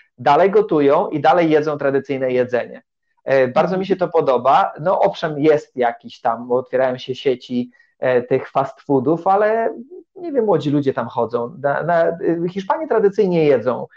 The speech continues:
i może dzięki temu, y, w Europie, jeśli chodzi o Europę, to w Hiszpanii żyje się najdłużej. Jest najwięcej stulatków w Hiszpanii. E, jeśli,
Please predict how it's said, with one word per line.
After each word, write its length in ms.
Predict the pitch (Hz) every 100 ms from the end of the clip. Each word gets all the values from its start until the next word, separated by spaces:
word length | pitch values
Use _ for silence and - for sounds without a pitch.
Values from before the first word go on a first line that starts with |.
| _ _
i 120 | 160 165
może 300 | 233 202 170
dzięki 400 | 233 262 254 247
temu, 500 | 233 165 127 185 220 _ _ _ _ - -
y, 180 | 156 151
w 180 | - 170 170 170 165 170
Europie, 600 | - 185 180 135 143 135 165
jeśli 220 | 156 151
chodzi 200 | 151 151
o 40 | 151
Europę, 280 | 131 131
to 100 | 165
w 60 | 185
Hiszpanii 440 | 247 - 127 151
żyje 180 | 160 139
się 120 | 139
najdłużej. 520 | 277 381 415 143 117 - _ _ _ _
Jest 200 | 139 143
najwięcej 680 | 147 147 160 233 240 202 175
stulatków 640 | 165 170 160 123 - 123 120
w 20 |
Hiszpanii. 800 | - 123 - 117 110 117 147 196 - _ _ -
E, 420 | 131 131 135 131 135 -
jeśli, 640 | 143 151 156 - 175